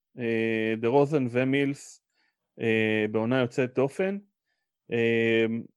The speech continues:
דה רוזן עד עכשיו עם, אה,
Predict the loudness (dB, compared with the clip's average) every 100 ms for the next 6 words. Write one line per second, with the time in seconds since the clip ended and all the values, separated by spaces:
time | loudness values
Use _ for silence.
0 | _ _ _ _ -10 -2 4 4 4 4
1 | 0 -2 -8 _ _ _ _ -2 -2 -2
2 | 2 2 2 -2 -4 -4 -4 -4 -4 -4
3 | -6